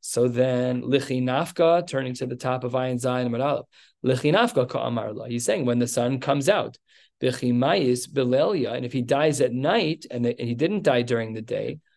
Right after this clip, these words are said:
Have Get La'achar Misa. But what if he didn't say Lichashetetze Chama? What if, and we see this now on the second line of Ayin Zayin Amar Aleph, what if he said Al Minas Shetetze Chama Min Artika?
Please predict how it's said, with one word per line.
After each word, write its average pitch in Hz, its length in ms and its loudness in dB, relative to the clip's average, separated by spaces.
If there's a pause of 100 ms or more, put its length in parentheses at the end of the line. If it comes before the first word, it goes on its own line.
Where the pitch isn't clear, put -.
(120)
Have 123 220 -2
Get 123 300 0
La'achar 123 480 -6
Misa. 202 360 -2 (540)
But 170 160 6
what 202 220 6
if 277 80 2
he 254 80 4
didn't 208 220 0
say 190 240 4
Lichashetetze 156 920 0
Chama? 107 360 -10 (260)
What 185 340 4
if, 165 340 6
and 131 120 -2
we 120 80 -2
see 151 180 -2
this 135 240 -2
now 131 140 -2
on 127 100 0
the 123 80 0
second 170 400 0
line 143 300 0
of 123 80 -2
Ayin 123 220 -2
Zayin 123 340 0
Amar 110 160 -6
Aleph, 123 320 -4 (300)
what 180 220 6
if 240 80 2
he 170 120 0
said 175 260 4
Al 156 160 2
Minas 160 560 2
Shetetze 127 640 -2
Chama 127 320 -2
Min 120 140 0
Artika? 117 640 -6